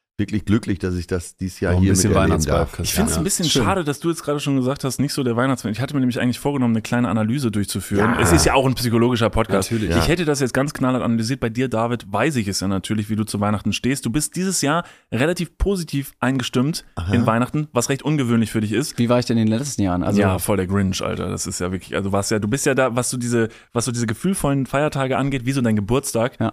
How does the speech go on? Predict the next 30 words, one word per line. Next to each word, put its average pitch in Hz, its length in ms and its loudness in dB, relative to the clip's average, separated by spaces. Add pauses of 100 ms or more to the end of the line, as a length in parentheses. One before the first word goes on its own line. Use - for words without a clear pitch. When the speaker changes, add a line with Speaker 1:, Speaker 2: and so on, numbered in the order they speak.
Speaker 3:
das - 180 -8
hast - 220 -4
du 104 100 -4
wie 98 80 -4
die 101 80 -8
Pest. - 440 -2 (100)
Speaker 4:
Ja. 117 180 0
Speaker 3:
Deshalb 113 180 0
war 113 120 0
Weihnachten 139 340 0
bisher 123 220 0
sehr 113 120 0
abstrakt. - 440 -6
Dieses 185 260 -2
Jahr 143 220 0
geht's. 110 160 -4 (720)
Atze, 170 300 -2
bei 120 120 0
dir 117 200 -2
Speaker 2:
Kann - 0 -
ich 190 80 2
Speaker 3:
muss 160 80 0
Speaker 2:
das 143 80 0
Speaker 3:
ich - 80 -6
ganz 117 160 2
Speaker 2:
schon - 80 0
Speaker 3:
ehrlich 101 200 0
Speaker 2:
umarmen? 98 280 2
Speaker 3:
sagen, 190 120 0 (540)
ähm, 117 460 2